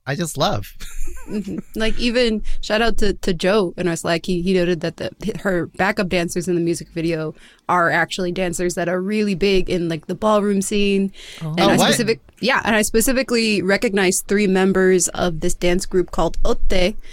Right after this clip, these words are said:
Speaker 2: You guys might have seen them from, uh, Street Man Fighter One. They're, they're notoriously this, this group that is, is, again,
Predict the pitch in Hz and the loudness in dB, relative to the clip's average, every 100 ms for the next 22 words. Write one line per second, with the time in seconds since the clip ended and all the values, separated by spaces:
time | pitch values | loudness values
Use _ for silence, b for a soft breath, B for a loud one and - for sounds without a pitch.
0 | B B B 196 202 190 190 185 - 190 | B B B 2 2 4 2 0 0 2
1 | 190 185 180 185 175 175 165 175 - - | 2 0 0 -2 0 0 -2 -2 -4 -2
2 | 185 170 180 175 180 175 175 170 160 170 | -2 0 0 0 0 0 0 -2 -2 0
3 | 180 269 320 B B B 175 196 190 190 | 2 2 2 B B B 0 2 2 2
4 | 196 196 190 190 - 208 196 190 185 196 | 2 2 2 -2 0 2 4 4 2 0
5 | 180 175 160 175 170 - 170 180 - 180 | 0 0 0 0 -2 -4 -4 -4 -4 -2
6 | 185 - 170 170 151 160 - 190 190 190 | -2 -2 -4 -4 -4 -4 -4 0 2 2
7 | 170 190 190 170 | -2 -2 -2 -4